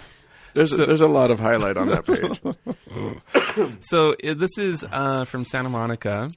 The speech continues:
Speaker 1: Mm-hmm.
Speaker 2: um, and, uh, it was reported by the Associated Press, and the headline is, uh, "Atheist Messages Displace, s-, um, C A Park, California Park Nativity Scenes." Atheist
Speaker 1: Oh.
Speaker 2: Messages Displace California Park Nativity Scenes.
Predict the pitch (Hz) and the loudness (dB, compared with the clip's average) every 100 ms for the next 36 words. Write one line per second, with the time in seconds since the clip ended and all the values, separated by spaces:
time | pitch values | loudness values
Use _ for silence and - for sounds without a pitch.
0 | _ - 113 113 107 107 104 104 - - | _ -2 2 2 0 -2 -6 -10 -14 -18
1 | - - 117 110 107 110 107 104 113 110 | -16 -8 -6 -6 -6 -6 -4 -6 -6 -10
2 | - 110 104 104 101 101 - 101 101 95 | -6 -6 -4 -6 -6 -8 -8 -8 -8 -10
3 | 95 - 95 98 - _ - - _ - | -12 -10 -8 -10 -12 _ -20 -20 _ -10
4 | 110 113 120 113 104 98 101 98 98 92 | -8 -6 -4 -4 -4 -6 -6 -6 -6 -8
5 | - 104 98 - 139 - 139 - 117 - | -12 -10 -10 -8 -10 -8 -10 -8 -8 -8
6 | 110 107 107 107 - 110 107 110 - - | -10 -10 -10 -14 -10 -8 -8 -10 -16 -18
7 | - _ - - - - 104 98 98 - | -20 _ -20 -18 -16 -12 -10 -8 -12 -16
8 | _ _ _ _ _ _ - 101 95 90 | _ _ _ _ _ _ -16 -12 -12 -12
9 | - 92 - _ - - - _ - 151 | -14 -14 -16 _ -20 -20 -20 _ -10 -8
10 | 170 - 170 165 - 110 - - 110 - | -8 -6 -6 -4 -2 -2 -4 -10 -8 -8
11 | 95 95 - 85 - - - _ _ _ | -10 -10 -12 -14 -16 -20 -20 _ _ _
12 | _ _ _ - 349 381 - 104 127 123 | _ _ _ -4 0 2 0 0 -4 -4
13 | 117 120 - 113 - 107 - 113 113 117 | -6 -8 -8 -12 -8 -10 -6 -6 -6 -6
14 | 113 - 95 - 95 95 92 98 - 87 | -10 -10 -12 -12 -14 -14 -14 -16 -18 -20
15 | - | -20